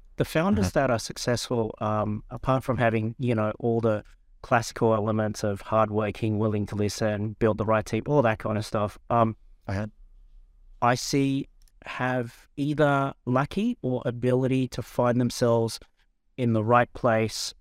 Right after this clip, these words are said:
Speaker 1: um, at the right time and have the right exposure. Um, um, a-, a-, a-, a-, a-,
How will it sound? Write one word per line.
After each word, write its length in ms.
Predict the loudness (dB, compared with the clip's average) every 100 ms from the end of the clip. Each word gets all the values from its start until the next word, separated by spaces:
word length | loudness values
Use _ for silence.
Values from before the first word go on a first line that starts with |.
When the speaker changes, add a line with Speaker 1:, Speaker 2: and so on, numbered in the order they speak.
| _
Speaker 1:
um, 320 | -2 0 -2 -4
at 160 | -6 -2
the 80 | 0
right 320 | 2 2 0
time 460 | -2 -2 0 -4 -4
and 140 | -2 0
have 160 | 0
the 100 | 0
right 240 | 2 2 2
exposure. 580 | -4 -6 -4 -4 -4 -8 -12 -20 -4
Um, 520 | 0 2 2 0 -4 _ _ -20 _ -20 _ -2
um, 520 | 0 2 0 -2 -6 -14 _ -20 _ -20 _ -20 -20 -20 -20 -20 -20 -6 -2
a-, 140 | 0 0
a-, 120 | -2
a-, 160 | 0 0
a-, 160 | 0 -2
a-, 160 | -2 -4